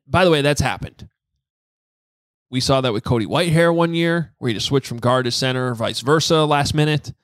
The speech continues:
And then we saw that with Kyle Long, where all of a sudden, hey, it's game week. You're gonna go play right tackle for the first time. You, you, so my point is, now's the time where you want them to get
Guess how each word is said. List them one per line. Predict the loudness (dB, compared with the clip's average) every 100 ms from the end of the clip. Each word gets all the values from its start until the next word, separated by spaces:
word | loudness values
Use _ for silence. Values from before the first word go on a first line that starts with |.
| _ _ _ _ -6
And | -2
then | 0
we | 0
saw | 0 2 2
that | 2 0 -2
with | -4 -6 -10 _ _ _ _ _ -4
Kyle | -2 0
Long, | 2 0 0 -6 _ _ _ _ _ _
where | -4 -2
all | 2 2
of |
a | 2
sudden, | 0 0
hey, | -2 0 0
it's | -2 -4
game | -2 -2 -2
week. | -6
You're | -4 -2
gonna | 0
go | 0
play | 2 2
right | 2 -2 -2
tackle | -2 -2 -2 -8
for | -8
the | -14
first | -14 -12
time. | -12 -12 -16 _ _ _ _ _ _ _ _ _ _ _ _ _ _ _ _ _ _ _ _
You, | -2 2 2 0
you, | 0 0 0 -4 _ _ -2
so | 0 0 -4 -12
my | -4 0
point | 2 2 0
is, | 0
now's | 0 2 2 2
the | 0
time | 0 0 2 0
where | -2
you | -2
want | 0 -2 -2 -6
them | -6 -4
to | -6
get | -4 -4 -4